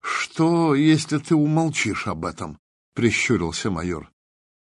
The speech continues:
«Это будет с моей стороны нарушением моего долга перед братством». «Ну ладно, ладно, докладывай», — отмахнулся Стечкин. Он не хотел сильно давить на чилийца,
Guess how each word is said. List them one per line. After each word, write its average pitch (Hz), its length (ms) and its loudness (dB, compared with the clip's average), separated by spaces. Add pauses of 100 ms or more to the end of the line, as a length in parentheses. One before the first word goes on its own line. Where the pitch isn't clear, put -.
(300)
«Это 92 260 2
будет 139 320 4
с - 80 -4
моей 135 340 6
стороны 123 500 2
нарушением 117 680 2
моего 104 460 2
долга 120 440 0
перед 110 300 0
братством». 90 720 -4 (540)
«Ну 175 140 6
ладно, 123 280 6
ладно, 95 320 2
докладывай», — 90 760 -2 (180)
отмахнулся 101 760 -2
Стечкин. 101 600 -4 (220)
Он 165 140 2
не 156 100 6
хотел 156 400 4
сильно 120 400 2
давить 117 340 2
на 113 140 -2
чилийца, 147 600 0